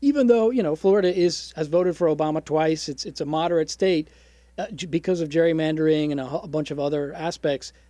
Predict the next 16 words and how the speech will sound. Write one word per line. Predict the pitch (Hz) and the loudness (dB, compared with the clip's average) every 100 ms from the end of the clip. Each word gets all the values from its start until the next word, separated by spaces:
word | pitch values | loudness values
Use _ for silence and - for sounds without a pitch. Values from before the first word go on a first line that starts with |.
| _ | _
That's | 147 160 180 | -6 -6 -4
the | - | -6
political | 160 151 175 185 165 | -6 -2 -2 -2 -4
environment | 135 139 135 131 | -2 -4 -4 -6
that | 143 - | -10 -14
we | 156 | -14
have. | 143 135 135 - _ _ _ | -10 -8 -8 -12 _ _ _
And | 156 147 | -16 -12
because | 165 - - 226 226 | -16 -16 -6 -4 -2
of | 214 | -2
the | |
way | 190 196 | 0 0
our | 185 | -2
primary | 156 185 202 214 180 | -4 -4 -2 -2 -2
system | 160 175 - 151 | -4 -6 -6 -6
works, | 143 135 147 - | -4 -6 -6 -12